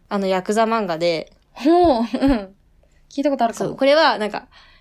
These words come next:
Speaker 1: ヤクザの息子が、
Speaker 2: うん。
Speaker 1: 昼間は、
Speaker 2: うん。
Speaker 1: 下着会社で働いてて、パンツのデザインやってるの。
Speaker 2: <laughs> うん。
Speaker 1: で、パンツのデザインやりつつ、その、めちゃめちゃ大きな暴力団の総長をやってて。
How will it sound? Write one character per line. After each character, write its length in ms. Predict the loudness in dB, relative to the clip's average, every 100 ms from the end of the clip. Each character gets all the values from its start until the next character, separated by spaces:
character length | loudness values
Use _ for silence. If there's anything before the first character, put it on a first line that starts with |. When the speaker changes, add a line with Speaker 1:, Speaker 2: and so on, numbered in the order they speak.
| _
Speaker 1:
ヤ 120 | -2
ク 160 | 2 0
ザ 160 | 2
の 400 | 2 0 0 -4 -6
息 220 | -6 -4
子 360 | 0 2 0 -2
が、 360 | 2 2 0
Speaker 2:
う 80 | -4
ん。 300 | -6 -6 -12 _
Speaker 1:
昼 320 | -4 0 0
間 200 | 2 2
は、 360 | 2 2 0 -8 _
Speaker 2:
う 120 | -6
ん。 60 | -4
Speaker 1:
下 240 | 0 0
着 140 | 2 2
会 160 | 2
社 80 | 0
で 60 | -8
働 280 | -6 -6
い 40 | -4
て 100 | -4
て、 140 | -6
パ 160 | -2 -4
ン 100 | -2
ツ 100 | -2
の 80 | -2
デ 80 |
ザ 140 | 0 -2
イ 40 |
ン 20 | -4
や 60 |
っ 40 | -10
て 100 | -12
る 80 | -10
の。 140 | -12
Speaker 2:
<laughs> 840 | _ -20 -2 2 6 6 4 -2
う 140 | -6 -6
ん。 200 | -8 -14 _
Speaker 1:
で、 280 | -4 -2 -2 -2
パ 120 | -2
ン 100 | -2
ツ 120 | -2
の 140 | -2
デ 140 | 0 -2
ザ 180 | -2 -2
イ 180 | -4
ン 40 | -4
や 120 | -2
り 100 | -2
つ 140 | -4
つ、 460 | -4 -2 -2 -2 -4
そ 120 | -12
の、 100 | -8
め 120 | -6
ち 60 | -2
ゃ 80 | -2
め 100 | 2
ち 40 |
ゃ 80 | 2
大 120 | 2
き 80 | 0
な 100 | -4
暴 200 | -2 -2
力 220 | 0 -2 -2
団 200 | -2 -2
の 100 | -4
総 240 | -2 -4
長 220 | -2 -4
を 60 | -4
や 100 | -6
っ 60 | -8
て 140 | -8
て。 500 | -2 0 0 -4 -16